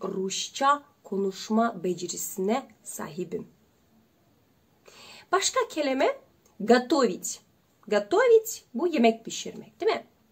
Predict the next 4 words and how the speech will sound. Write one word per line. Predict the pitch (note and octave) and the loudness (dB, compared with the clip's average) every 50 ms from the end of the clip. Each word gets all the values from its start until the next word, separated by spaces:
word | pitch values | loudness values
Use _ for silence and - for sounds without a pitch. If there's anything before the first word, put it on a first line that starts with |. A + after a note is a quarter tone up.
| _ - - - - - - - | _ -20 -20 -20 -20 -20 -18 -14
Я | F3+ F3 A#3 C4 D4 E4 G#4 A4 - - - | -4 4 6 8 8 8 8 4 0 0 4
могу | A#3 A#3 A#3 A3 F3 G3 F#3+ | 6 6 6 6 4 2 2
готовить, | F3+ B3 D4 - - A4 G#4+ A4+ A4 A4 - - - _ _ _ _ _ _ - | 4 2 2 4 2 4 6 6 4 4 2 -4 -18 _ _ _ _ _ _ -10
я | G3+ F3+ A#3+ C4+ F4+ G#4 | -4 0 2 4 4 2